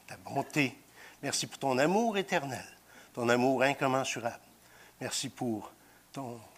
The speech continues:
pardon, ta réconciliation, tout ce que tu as acquis en venant sur terre. Et par ta mort sur la croix, ton ensevelissement, ta résurrection, oui, tu nous as acquis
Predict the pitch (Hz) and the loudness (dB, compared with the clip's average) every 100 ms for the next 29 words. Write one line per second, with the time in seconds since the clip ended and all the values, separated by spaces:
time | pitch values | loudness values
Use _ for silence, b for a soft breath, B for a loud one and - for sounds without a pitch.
0 | - 156 123 117 107 135 123 139 160 143 | 8 8 8 -2 0 -2 -2 2 4 4
1 | - 143 - - - - - 165 - 147 | 4 -2 -2 -10 -12 -8 -2 -2 0 0
2 | 131 - - 208 - B B B B B | 0 -2 -4 -4 -6 B B B B B
3 | - _ _ - - - 131 131 123 135 | -20 _ _ -20 -20 -4 0 2 4 4
4 | - 123 - 151 - - - - 135 123 | 2 2 6 6 4 -14 -20 -20 -12 -12
5 | 110 - _ B B B B _ 113 - | -12 -16 _ B B B B _ -12 -8
6 | 123 123 - 143 131 - 156 175 165 - | 6 6 6 2 0 0 2 0 -2 -18
7 | - 104 113 - 117 131 123 - 143 143 | -18 -16 -8 -6 -6 -4 -6 0 -2 0
8 | 117 113 113 120 120 - 123 123 B B | -6 -6 -4 -4 -6 -10 -12 -16 B B
9 | B 123 147 147 - 131 113 107 101 - | B -4 -2 -2 -4 -8 -10 -10 -12 -16